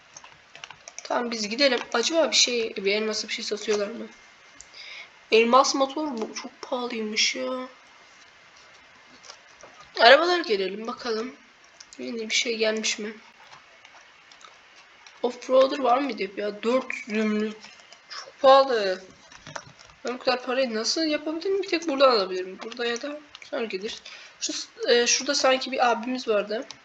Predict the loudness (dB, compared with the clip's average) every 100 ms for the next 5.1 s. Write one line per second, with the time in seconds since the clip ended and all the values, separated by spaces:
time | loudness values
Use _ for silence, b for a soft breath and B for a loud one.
0 | -20 _ _ -20 -20 -20 -8 -6 -6 -4
1 | -4 -2 -2 0 -2 -4 -2 2 4 4
2 | 2 -2 -8 B B B B 2 4 4
3 | 2 2 2 2 -2 0 0 0 2 2
4 | 0 -6 -6 -6 -4 -8 -8 -8 -4 -4
5 | -6